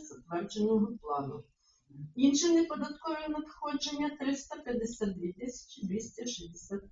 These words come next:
вісім гривень, що на сімдесят чотири тисячі п'ятдесят чотири гривні більше уточненого плану. Крім власних доходів, до селищного бюджету за перше півріччя надійшло дотацій та субвенцій із державного бюджету в сумі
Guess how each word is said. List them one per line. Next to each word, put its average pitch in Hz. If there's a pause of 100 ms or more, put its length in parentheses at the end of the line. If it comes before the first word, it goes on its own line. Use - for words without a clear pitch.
вісім 381
гривень, -
що -
на 190
сімдесят -
чотири -
тисячі -
п'ятдесят -
чотири 240
гривні 240
більше 208
уточненого 202
плану. 139 (680)
Крім 285
власних 254
доходів, 277 (460)
до 233
селищного 262
бюджету 233
за 247
перше 226
півріччя 214
надійшло 208
дотацій 180 (560)
та 180
субвенцій 202
із 262
державного 262
бюджету 262
в 254
сумі 254